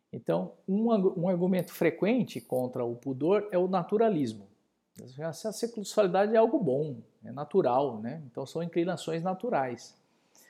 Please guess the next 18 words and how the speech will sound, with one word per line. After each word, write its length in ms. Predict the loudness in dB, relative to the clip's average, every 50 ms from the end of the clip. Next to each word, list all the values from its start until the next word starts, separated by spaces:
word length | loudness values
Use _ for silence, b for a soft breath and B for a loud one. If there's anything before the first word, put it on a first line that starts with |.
| b b b b b b b _ -12
É, 720 | -10 -6 -4 -2 -2 -2 -2 -2 -4 -4 -4 -6 -6 -8 -6
então, 380 | -8 -6 -2 0 2 2 2 2
o 100 | -2 -4
que 140 | -4 -4 -8
se 160 | -8 -8 -8
chama 300 | -4 2 2 2 2 2
aqui 200 | -2 -4 -4 -6
de 260 | -6 -4 -6 -8 -6 -6
natural 800 | -6 -6 -6 -6 -4 -4 -2 0 2 2 2 4 2 2 0
não 180 | -2 -4 -4 -4
é 60 | -4
natural, 640 | -2 -4 -4 0 2 4 4 4 2 0 -2 -4 -8
é, 180 | -10 -10 -12 -10 -6
é 300 | -4 -2 0 0 -2 -4
consequência 680 | -4 -4 -4 -2 -2 -2 0 0 -2 -2 -2 -2 -2
do 100 | -4 -2
pecado 380 | -2 -2 0 2 2 2 2 2
original, 540 | 0 -2 -4 -6 -8 -8 -8 -8 -10 -12